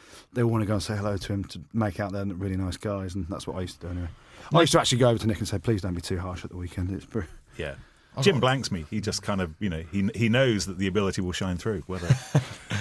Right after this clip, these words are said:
Speaker 3: Exactly.
Speaker 1: Eighty minute, eighty minute Jim.
Speaker 3: Oh, that, please,
Speaker 2: Eighty minute
Speaker 3: please.
Speaker 2: Jim, yeah.
Speaker 3: Inconspicuous. Um, here's a question. Do you support anyone? Who's your favourite team?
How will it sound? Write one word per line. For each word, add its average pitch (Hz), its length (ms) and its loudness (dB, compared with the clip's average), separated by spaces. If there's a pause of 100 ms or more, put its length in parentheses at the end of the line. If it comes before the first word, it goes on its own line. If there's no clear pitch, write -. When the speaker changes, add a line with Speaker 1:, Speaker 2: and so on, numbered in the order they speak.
(180)
Speaker 3:
Exactly. 110 200 4
Speaker 1:
Eighty 110 140 2
minute, 127 240 2
eighty 156 220 2
minute 127 160 4
Jim. 151 220 2
Speaker 3:
Oh, - 40 -2
that, - 120 -12
please, 98 340 -6
Speaker 2:
Eighty 101 140 0
minute 95 160 4
Speaker 3:
please. 101 100 0
Speaker 2:
Jim, 127 180 -2 (200)
yeah. 113 40 -4
Speaker 3:
Inconspicuous. 92 760 -6 (400)
Um, 120 420 2 (320)
here's 151 180 0
a 110 40 -4
question. - 400 -8 (760)
Do - 100 -4
you 131 40 2
support 156 420 0
anyone? 73 240 -6 (140)
Who's 151 160 0
your 151 80 -4
favourite 151 260 0
team? 90 200 -4